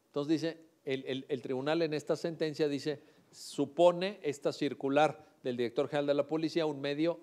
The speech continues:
desproporcionado, un medio desproporcionado. Eh, cuarto ejemplo, esta, este ejemplo lo, lo voy a,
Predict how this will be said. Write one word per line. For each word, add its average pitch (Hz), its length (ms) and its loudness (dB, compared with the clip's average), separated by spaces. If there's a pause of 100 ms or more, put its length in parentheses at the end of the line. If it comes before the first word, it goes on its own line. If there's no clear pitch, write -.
(200)
desproporcionado, 147 1500 0 (360)
un 127 160 -2
medio 139 280 4
desproporcionado. 117 1080 0 (1600)
Eh, 143 240 -2
cuarto 185 400 10
ejemplo, 160 480 6
esta, 185 320 4
este 160 260 4
ejemplo 185 720 4
lo, 139 460 4
lo 131 160 2
voy 147 260 6
a, 160 280 8